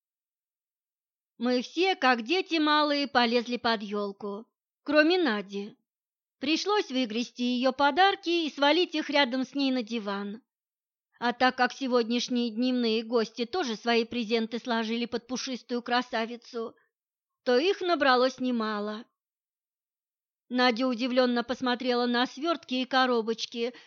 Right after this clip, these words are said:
но всё же протянула к ним руку. "Какая зараза подарила мне шокер!" возмущённо вскрикнула Машка, тряся коробочкой. Я припомнил похожий в ящике стола у Анжелики на работе.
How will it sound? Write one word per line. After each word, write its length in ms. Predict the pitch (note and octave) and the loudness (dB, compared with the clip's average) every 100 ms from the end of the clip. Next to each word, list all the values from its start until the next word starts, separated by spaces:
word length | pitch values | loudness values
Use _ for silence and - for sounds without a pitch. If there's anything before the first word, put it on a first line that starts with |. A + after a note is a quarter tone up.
| - | -4
но 120 | C4+ | -2
всё 200 | C4+ F#4+ | 0 0
же 100 | E4 | 0
протянула 560 | D#4+ C#4+ C#4 C4+ D4 C4+ | -2 -4 -2 0 0 -2
к 80 | B3 | 0
ним 240 | B3 A#3 | 0 0
руку. 520 | G3+ G3+ - A3 A#3 _ _ _ _ _ _ _ _ _ _ | -4 -8 -8 -10 -10 _ _ _ _ _ _ _ _ _ _
"Какая 460 | - C#4+ E4 D4 B3 | -6 0 4 4 4
зараза 460 | B3+ C4+ B3+ A#3+ A#3+ | 4 6 6 4 0
подарила 500 | B3+ B3+ B3+ A#3+ B3 | 4 4 4 2 2
мне 180 | C4+ | 2
шокер!" 580 | C#4+ - B3+ B3+ C#4 C4+ - _ _ _ _ _ _ _ - | 2 2 -2 -2 -6 -6 -14 _ _ _ _ _ _ _ -6
возмущённо 760 | A#3 A#3 C4 - C4+ A#3+ B3+ | -2 0 0 0 0 2 0
вскрикнула 580 | C4 C4+ C4 B3+ B3 B3+ | -2 -6 -6 -2 0 0
Машка, 400 | B3 A3+ - B3 | 2 0 -2 -4
тряся 360 | B3 B3 B3 | -4 -2 -2
коробочкой. 880 | B3 C4 B3 G#3+ G#3+ - A3 A3 A#3 _ _ _ _ _ _ _ _ _ | 0 0 0 -2 -8 -8 -8 -10 -12 _ _ _ _ _ _ _ _ _
Я 220 | B3+ C4+ | 4 4
припомнил 640 | C4 D#4 D#4+ C#4+ A#3 A#3 A#3 | 4 -2 0 2 2 2 0
похожий 480 | A#3+ A#3+ C4+ A3 B3 | 0 -2 -2 -2 -2
в 60 | |
ящике 440 | A#3+ A3+ - B3 A#3+ | -2 -2 -2 -4 -4
стола 380 | A#3+ A#3 A3+ A3+ | -2 0 2 2
у 80 | |
Анжелики 520 | A#3 A#3+ B3+ A#3+ A3+ A#3+ | 2 0 0 -4 -4 -2
на 140 | A#3 | 0
работе. 680 | A#3+ A#3 G#3 G#3 - G#3+ | 0 0 -4 -8 -10 -12